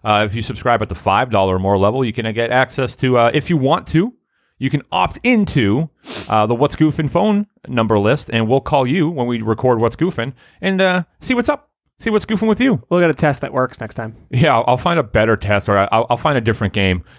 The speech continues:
Speaker 1: um, that we can play with that. Oh, I should do, like, a, I'll try, I'm gonna see if I can figure out how to do, like, a really fun, like, uh,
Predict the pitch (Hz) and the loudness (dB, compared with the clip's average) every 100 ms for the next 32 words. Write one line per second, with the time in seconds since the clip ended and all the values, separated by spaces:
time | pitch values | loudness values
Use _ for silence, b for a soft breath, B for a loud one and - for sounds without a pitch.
0 | b - 90 87 92 92 - 85 92 87 | b -2 0 2 2 0 -4 -8 0 0
1 | 85 87 85 85 - 107 107 185 196 - | 0 0 0 0 -4 -4 -2 0 0 2
2 | 98 90 87 104 _ _ _ _ 135 175 | 2 2 0 -4 _ _ _ _ -6 -2
3 | 156 - 143 160 156 151 117 - 113 107 | -2 -2 -4 -2 -2 -2 -6 -2 2 2
4 | 101 98 92 92 87 85 95 85 90 87 | 2 2 2 2 0 0 0 0 0 0
5 | 85 80 82 78 | 0 0 0 0